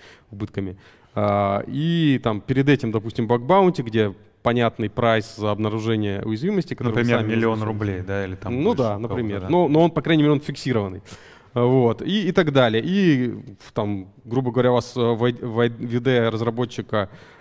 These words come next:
Speaker 1: э, есть там тот же Copilot, да, или там, а, ассистент, ко-, который под-, подсвечивает вам уязвимости на ходу. Это вообще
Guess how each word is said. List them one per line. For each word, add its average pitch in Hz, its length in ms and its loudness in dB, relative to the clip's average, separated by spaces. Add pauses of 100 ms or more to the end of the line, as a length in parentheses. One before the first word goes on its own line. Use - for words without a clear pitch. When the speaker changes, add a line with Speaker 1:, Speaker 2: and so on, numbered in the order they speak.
(140)
Speaker 1:
э, 107 580 0
есть 110 340 -2
там 98 140 -4
тот 110 160 -6
же 107 80 -4
Copilot, 120 600 0
да, 107 240 0
или 101 120 -6
там, 98 280 -8
а, 98 100 -4
ассистент, 123 560 -2
ко-, 110 180 -6 (240)
который 120 320 -4
под-, - 220 -8
подсвечивает 117 760 -4
вам 110 320 0
уязвимости 107 500 -4
на 107 120 -2
ходу. 101 420 -6
Это 110 220 -8
вообще 104 400 -4